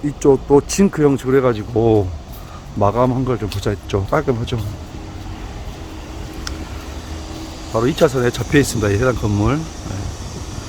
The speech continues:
이 차선에 바로 접해 있고, 맞은편은, 어, 전부 다 다가주택, 상가주택 위주로 되어 있고,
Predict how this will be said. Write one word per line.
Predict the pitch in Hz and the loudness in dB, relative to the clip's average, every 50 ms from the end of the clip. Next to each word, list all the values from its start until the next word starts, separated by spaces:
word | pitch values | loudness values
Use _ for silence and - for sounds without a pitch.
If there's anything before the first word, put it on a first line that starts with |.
| - - - - - - - - - | -10 -12 -10 -10 -8 -8 -8 -6 -6
이 | - - | -4 -2
차선에 | - 127 113 120 110 | 0 2 2 2 4
바로 | 113 113 113 | 4 4 4
접해 | - 120 107 - 131 127 | 2 0 2 4 6 6
있고, | 117 - - 143 143 | 6 6 6 6 6
맞은편은, | 127 117 113 120 135 170 165 147 - - 165 160 160 160 156 156 156 165 180 190 196 196 - - - - - - - - - - - - - - - | 8 8 6 6 4 2 2 2 4 4 6 6 8 8 6 6 6 6 4 4 2 0 -2 -6 -8 -10 -10 -10 -10 -10 -12 -12 -14 -14 -14 -8 -4
어, | 113 113 | -2 0
전부 | - - 143 151 160 170 | 2 4 4 4 4 4
다 | 170 160 | 4 4
다가주택, | 139 - - 120 143 156 127 113 - 113 95 | 4 4 2 4 4 4 4 2 -4 -8 -6
상가주택 | - 165 170 190 180 - - - - 127 113 | -6 -2 0 2 0 0 -2 0 0 2 2
위주로 | 110 110 107 123 120 117 117 113 | 2 2 2 4 4 6 6 4
되어 | 101 110 107 104 | 4 2 0 0
있고, | 104 95 - - 143 151 143 107 | 0 -2 0 2 4 4 4 4